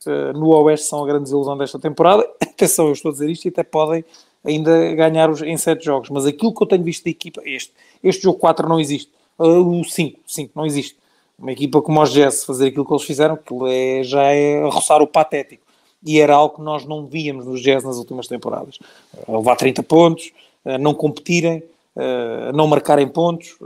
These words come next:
Portanto, é, é para já uma das grandes, eh, desilusões desta época.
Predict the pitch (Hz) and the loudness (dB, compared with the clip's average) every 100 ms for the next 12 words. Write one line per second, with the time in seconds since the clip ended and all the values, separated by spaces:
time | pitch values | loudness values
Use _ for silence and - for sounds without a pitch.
0 | 139 135 127 120 120 120 117 - 151 147 | -10 -8 -8 -8 -12 -14 -18 0 0 4
1 | 151 139 135 123 120 127 131 139 139 143 | 4 4 2 0 -2 -4 0 2 2 2
2 | 139 135 139 139 123 - 143 131 127 135 | 0 2 0 -2 -8 -4 0 0 2 4
3 | 135 135 131 131 131 - | 4 2 -2 -6 -8 -12